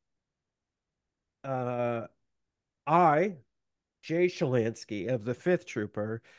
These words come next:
have decided to, uh, write a skirmish format, uh, that I think would fix it. I'm calling it the Fifth Trooper skirmish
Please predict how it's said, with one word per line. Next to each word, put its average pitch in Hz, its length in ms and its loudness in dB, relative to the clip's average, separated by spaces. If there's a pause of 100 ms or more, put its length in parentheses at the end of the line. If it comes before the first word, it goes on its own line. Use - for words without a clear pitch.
(200)
have 160 200 6
decided 165 800 2
to, 147 540 -2 (580)
uh, 131 400 0 (320)
write 147 520 0
a 147 140 -2
skirmish 151 600 2
format, 123 600 2 (1900)
uh, 123 460 0 (100)
that 127 140 0
I 139 220 6
think 127 360 0 (320)
would 127 180 0
fix - 420 -2
it. 123 260 2 (420)
I'm 123 160 2
calling 147 360 4
it 147 180 0
the 131 80 -6
Fifth 180 360 0
Trooper 170 360 -2
skirmish 147 680 -2